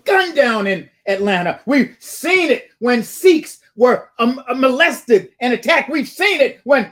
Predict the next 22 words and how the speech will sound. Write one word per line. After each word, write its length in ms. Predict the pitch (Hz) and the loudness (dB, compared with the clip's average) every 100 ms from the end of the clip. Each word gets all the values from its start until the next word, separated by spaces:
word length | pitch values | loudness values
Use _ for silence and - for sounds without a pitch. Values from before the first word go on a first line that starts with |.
| - | -4
Muslims 540 | 392 427 330 277 202 | 2 2 2 -2 0
have 160 | 262 285 | -2 0
been 140 | 294 | 0
attacked. 380 | 240 381 277 - | 0 0 -2 -2
We've 240 | 320 285 | -2 -2
seen 360 | - - 415 330 | -4 -2 2 2
it 200 | 254 - | 0 -2
in 140 | 262 285 | -2 -2
anti-Semitic 840 | 302 349 349 302 294 320 370 339 254 | 0 -2 -2 0 0 4 6 4 2
attacks 380 | 247 254 247 - _ | -2 -2 -2 -6 _
on 240 | 277 294 180 | -4 -4 -2
Jews. 400 | 320 320 285 202 - | -2 0 -2 -8 -6
My 120 | 262 | -6
friends, 280 | 254 320 233 | -2 -2 -2
we've 240 | 302 262 | -4 -4
seen 380 | - - 349 320 | -6 -2 0 2
it. 140 | 269 - | 0 -2
We 180 | - 302 | -6 -4
saw 460 | 254 - - 269 277 | -4 -2 0 2 2
it 100 | 220 - | -2 -2
on 240 | 269 254 | 0 0
January 760 | - 285 269 269 269 254 247 | 2 2 2 2 2 4 4